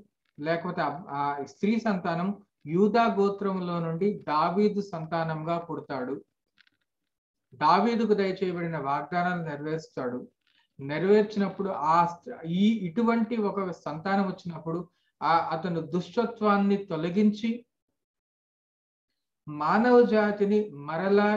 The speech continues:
ఏదెను వనములోనికి తీసుకొని వస్తాడు అనే విషయం పాత నిబంధన భక్తులకి అర్థమైంది. ఇది వారు అర్థం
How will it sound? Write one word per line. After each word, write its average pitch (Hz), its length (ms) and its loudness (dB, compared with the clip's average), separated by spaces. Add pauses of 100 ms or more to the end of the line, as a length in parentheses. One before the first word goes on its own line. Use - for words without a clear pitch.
(140)
ఏదెను 196 500 2
వనములోనికి 170 800 -4 (2750)
తీసుకొని 208 560 4
వస్తాడు 151 640 -4 (2000)
అనే 220 320 4
విషయం 240 420 2 (200)
పాత 180 280 4
నిబంధన 202 560 0 (100)
భక్తులకి 170 460 -6
అర్థమైంది. 143 540 -8 (1040)
ఇది 202 280 4
వారు 185 260 2
అర్థం 180 280 2